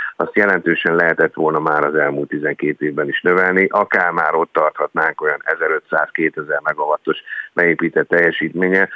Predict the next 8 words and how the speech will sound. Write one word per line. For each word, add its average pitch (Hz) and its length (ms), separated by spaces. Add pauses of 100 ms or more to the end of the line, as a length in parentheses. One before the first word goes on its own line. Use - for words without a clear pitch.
(120)
sokkal 90 420
előrébb 73 380
tartanánk, 87 480
és 82 100
sokkal 98 360
kevésbé 80 460
lennénk 76 360
kiszolgáltatva 85 920